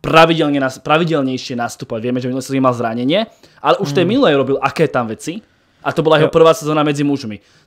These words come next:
Speaker 1: Táto a tá
Speaker 2: Hmm.
Speaker 1: ďalšia by mali byť také, že fakt zlomové.
Speaker 2: Hmm.
Speaker 1: Takže to nie je len také, že nemá konkurenciu. On podľa mňa konkurenciu má veľkú.
Speaker 2: Jo, jako dobrý point určitě, co říkáš, eh, ale já si furt myslím, že Garnacho letos bude chodit hoď-,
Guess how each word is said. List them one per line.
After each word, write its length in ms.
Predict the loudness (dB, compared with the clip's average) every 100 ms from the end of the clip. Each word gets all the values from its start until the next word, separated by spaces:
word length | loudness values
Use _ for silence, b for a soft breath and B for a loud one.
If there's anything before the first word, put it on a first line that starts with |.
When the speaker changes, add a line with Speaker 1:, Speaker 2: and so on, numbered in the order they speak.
| _
Speaker 1:
Táto 340 | 4 6 4 -2
a 160 | -2
tá 80 | -2
Speaker 2:
Hmm. 80 | 2
Speaker 1:
ďalšia 380 | 4 2 0 -4
by 60 | -2
mali 160 | -2
byť 100 | -4
také, 180 | -8 -10
že 120 | -8 -4
fakt 240 | -4 -4 -8 -12
zlomové. 640 | 0 2 2 -2 -6 -8 _ _ _ _ _
Speaker 2:
Hmm. 240 | -8 -6 -4
Speaker 1:
Takže 160 | -2
to 120 | -2
nie 100 | 0 2
je 60 |
len 100 | 2
také, 220 | 0 -6
že 100 | -4 -2
nemá 220 | -2 -2
konkurenciu. 580 | -4 -8 -6 -8 -6 -6
On 60 |
podľa 120 | -2 -2
mňa 100 | -2
konkurenciu 400 | -6 -6 -4 -2
má 80 | 0
veľkú. 360 | -2 -4 -12 _ _ _ _ _ _ _ _ _ _ _ b b b b b
Speaker 2:
Jo, 200 | -6 -4 0
jako 240 | 2 6
dobrý 300 | 6 6 4
point 300 | 4 2 0
určitě, 360 | -6 -6 -4 -4
co 160 | -4
říkáš, 540 | -4 -4 -2 -2 -6 -8
eh, 20 | -2
ale 440 | 0 2 2 2
já 420 | 2 2 2 2 0 _ _ -10
si 120 | -8
furt 240 | -2 0 0
myslím, 240 | -2 -2
že 60 | 0
Garnacho 420 | 0 0 -2 -2
letos 220 | -2 -4
bude 160 | -4 -4
chodit 280 | 0 -2 0
hoď-, 300 | 0 0